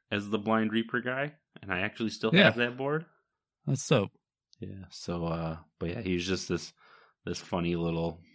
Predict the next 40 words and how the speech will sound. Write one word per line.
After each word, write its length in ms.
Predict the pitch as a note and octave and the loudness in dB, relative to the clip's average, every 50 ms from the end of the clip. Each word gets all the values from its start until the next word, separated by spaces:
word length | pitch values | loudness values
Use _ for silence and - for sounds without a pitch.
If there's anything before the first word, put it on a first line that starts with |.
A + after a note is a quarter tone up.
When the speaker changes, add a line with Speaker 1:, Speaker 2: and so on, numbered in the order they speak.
| _ _ _ | _ _ _
Speaker 1:
funny 200 | B2+ A2 G2+ G2 | 0 0 2 4
little 200 | G2 G2 F#2+ F2+ | 4 4 4 4
Reaper, 540 | F2 F2 F2+ F2 - - F2 F2 F2 G2 - - - | 4 4 2 0 0 0 -2 -2 -2 -4 -10 -8 -6
and, 300 | E2 E2+ E2+ E2+ E2 E2+ | -4 -4 -2 -2 -2 -2
uh, 300 | E2+ E2+ E2+ E2 E2 F2 - - _ - | -2 -2 -2 -4 -4 -6 -12 -6 _ 2
I 80 | F2+ | 4
always 220 | F2+ F2 F2 F2 F#2 | 4 4 4 4 2
enjoyed 320 | F2+ E2+ F#2+ F#2 F#2 F2 | 4 6 8 6 8 6
him. 140 | G2 G2+ A#2 | 6 6 8
He 40 | C#3+ | 8
was, 120 | D#3 C3+ C3 | 6 8 8
like, 180 | C3 A#2+ - | 6 6 6
the 80 | - F#2+ | 4 2
first 380 | F#2+ - - G2 G#2 G2+ - - | 2 4 4 4 4 4 4 2
skateboard 460 | A#2 G#2+ E2+ F2+ G#2+ A2 A2+ G#2 F#2+ | 2 2 4 4 4 4 4 4 4
brand 280 | G#2 G#2+ A2 A2+ G#2+ | 2 4 4 4 2
that 80 | G#2+ G#2 | 2 0
I 40 | G#2 | 0
really 320 | G2+ G#2 A2 A2 G#2+ G#2+ | 2 2 4 4 4 2
liked 320 | G#2 A2 G#2+ G#2+ G#2+ - - - - - - - _ | 0 0 0 -2 -2 -6 -16 -20 -20 -20 -20 -20 _
because 340 | - G#2+ G2 - A2 G#2 G2+ | -12 -10 -2 0 0 0 0
of 140 | G#2+ F#2+ G#2+ | -2 -2 0
it, 200 | G#2+ G#2 - - - _ _ | 0 -2 -2 -4 -8 _ _
and 160 | F2 E2+ E2+ | -4 -2 -2
then 220 | E2+ E2+ E2 E2+ - - - _ _ _ _ _ _ _ _ - | -2 -2 -2 -4 -6 -10 -20 _ _ _ _ _ _ _ _ -6
my 180 | G#2 F#2 E2+ | -4 -4 -4
taste 360 | E2 - - F2 E2+ - - | -4 -2 -4 -4 -6 -4 -4
evolved 440 | F2+ D#2+ D#2+ E2 D#2 D#2 D#2 D#2 D#2 | -4 -2 0 2 2 2 2 0 0
into 340 | D#2 D#2 D#2 D#2 D#2 D#2 D#2 - - - - _ _ | 0 0 0 0 0 -2 -4 -8 -18 -20 -20 _ _
skulls 540 | - - - D#2+ D#2+ E2 E2 D#2+ - - - _ - - - | -12 -4 -2 -2 -2 -2 -4 -6 -8 -10 -12 _ -20 -20 -20
<laughs> 200 | _ - _ - | _ -20 _ -2
after 340 | A2+ - - - - G2 F2 | -2 -2 -2 0 2 2 2
that. 220 | E2+ D#2 D#2+ - - - - - _ | 2 0 -2 -6 -8 -10 -10 2 _
Anyway, 460 | A#2 A#2 A2+ G#2 G2+ F#2 - F#2 - - | 6 8 8 6 4 2 0 -2 -4 -6
so. 380 | - - - F#2+ F2+ G2 - - - _ _ _ _ _ _ _ _ _ _ _ _ _ _ _ _ _ | -14 -8 -4 -2 -2 -2 -4 -4 -12 _ _ _ _ _ _ _ _ _ _ _ _ _ _ _ _ _
Speaker 2:
Yep. 240 | - A#2+ A#2 G#2+ - - _ _ _ - - - _ _ _ _ _ _ _ _ _ _ _ _ _ _ - | 2 2 2 2 0 -4 _ _ _ -20 -20 -20 _ _ _ _ _ _ _ _ _ _ _ _ _ _ 8
Eric 260 | - A#3 A3 F#3 - - | 10 12 12 12 12 12
had 180 | F3+ F3 D#3+ | 12 12 12
a 240 | C#3 A#2 G#2 G#2 G2+ - _ | 12 10 8 4 0 -4 _
death 240 | - B2+ D#3 D#3+ | 8 8 8 8